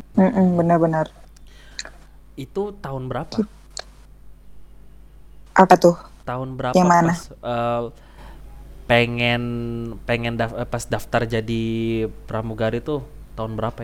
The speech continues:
Speaker 2: itu? Kan katanya tadi S M A
Speaker 1: Pas
Speaker 2: nggak, nggak, nggak sem-, nggak
Speaker 1: Heeh.
Speaker 2: kesempatan ya?
Speaker 1: Iya, karena
Speaker 2: Akhir-
Speaker 1: masih ada peraturan yang minus itu juga kan.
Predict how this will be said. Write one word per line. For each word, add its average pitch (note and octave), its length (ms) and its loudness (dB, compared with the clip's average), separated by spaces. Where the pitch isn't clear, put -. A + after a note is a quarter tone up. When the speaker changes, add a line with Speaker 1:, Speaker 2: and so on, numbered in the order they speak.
Speaker 2:
itu? - 160 -16
Kan D#3+ 160 -6
katanya D#3+ 240 0
tadi E3 160 0
S C#3+ 160 -4
M B2 120 -4
A - 40 2
Speaker 1:
Pas A#3 160 10
Speaker 2:
nggak, - 360 -4
nggak, B2+ 160 -2
nggak A#2+ 160 -8
sem-, B2+ 160 -12
nggak F#3+ 160 2
Speaker 1:
Heeh. F#3+ 120 6
Speaker 2:
kesempatan F#3+ 440 2
ya? A2+ 140 -6
Speaker 1:
Iya, G#3 240 8
karena G#3+ 160 6
Speaker 2:
Akhir- B3+ 160 6
Speaker 1:
masih A3+ 80 8
ada F#3+ 80 4
peraturan F#3+ 400 4
yang F#3 160 0
minus G3+ 320 2
itu G#3 160 2
juga F#3+ 240 4
kan. F3 400 0